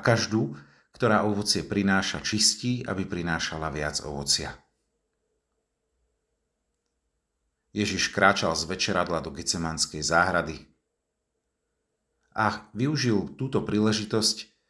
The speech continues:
aby odovzdal snáď jednu z posledných lekcií svojim učeníkom. Dobrý záhradník urobí,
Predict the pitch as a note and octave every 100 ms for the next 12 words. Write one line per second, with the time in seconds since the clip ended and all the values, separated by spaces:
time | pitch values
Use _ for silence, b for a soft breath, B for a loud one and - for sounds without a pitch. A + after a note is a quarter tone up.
0 | _ _ _ - F#2+ F#2 G#2+ G2+ - F#2+
1 | F#2 F2+ F#2 - _ _ _ - G2 E2
2 | - - _ - F2+ E2 D#2 - G#2+ A2
3 | A#2 F2 E2 D#2 F#2+ - - D#2 D#2 -
4 | D#2+ D2+ D2 D#2 D2 C2+ - - D#2+ -
5 | _ _ _ _ _ _ _ _ _ _
6 | _ _ _ _ _ _ _ - - F2
7 | F2 F#2 G2 G#2 G#2+ G#2 G2 - F2+ F#2+
8 | G2 G2 G2 -